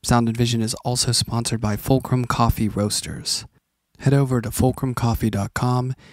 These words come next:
and check out all the different coffee varieties they have to order. And you can also check out their subscriptions.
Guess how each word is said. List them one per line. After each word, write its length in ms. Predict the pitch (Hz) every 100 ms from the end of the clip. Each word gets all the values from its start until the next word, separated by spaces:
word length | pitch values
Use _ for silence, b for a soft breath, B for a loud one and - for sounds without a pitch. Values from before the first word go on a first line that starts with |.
| B -
and 120 | 123
check 200 | 131 131
out 160 | 123 -
all 220 | 127 131
the 120 | 123
different 300 | 120 120 113
coffee 320 | - 113 113 113
varieties 560 | 107 101 101 98 98
they 100 | 107
have 300 | 107 107 98
to 80 | -
order. 440 | - 104 98 95 b b b b b _
And 100 | -
you 80 | 120
can 140 | 123
also 380 | 123 117 123 120
check 240 | 113 120 -
out 160 | 107
their 120 | - 104
subscriptions. 920 | 110 - - 117 - 117 117 -